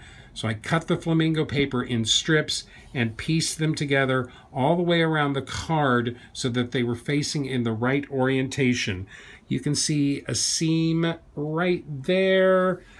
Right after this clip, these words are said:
I think there's a seam hidden over here. There's a seam hidden, there's a seam hidden up here. If you look closely, you can see the seams but if you are just glancing at it, all you see is that there is some pink flamingo pattern paper back there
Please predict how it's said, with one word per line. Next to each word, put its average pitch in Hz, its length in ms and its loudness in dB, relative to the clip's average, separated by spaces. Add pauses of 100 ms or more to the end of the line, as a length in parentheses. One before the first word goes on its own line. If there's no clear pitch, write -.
(140)
I 123 100 0
think 151 240 -2
there's 127 180 0
a 117 80 0
seam 156 360 0
hidden 147 340 0
over 131 200 0
here. 165 480 2
There's 123 220 0
a 120 80 -2
seam 147 380 -2
hidden, 139 640 -2
there's 123 220 -2
a 120 60 -2
seam 156 420 -2
hidden 139 320 -2
up 120 140 -6
here. 180 540 2 (760)
If 147 200 2
you 165 100 2
look 185 220 2
closely, 220 440 6
you 185 100 0
can 175 140 2
see 175 180 2
the 160 100 -2
seams 185 680 2 (520)
but 143 460 2
if 147 340 2
you 143 320 2
are 131 160 2
just 131 240 -4
glancing 156 480 2
at 139 160 4
it, 139 160 0
all 127 220 2
you 131 180 0
see 123 360 0
is 113 420 -2
that 110 180 -2
there 107 220 0
is 104 120 -2
some 113 280 -4 (120)
pink 139 380 -4
flamingo 113 800 0
pattern 104 480 -2
paper 104 280 -4
back 98 280 -4
there 95 240 -2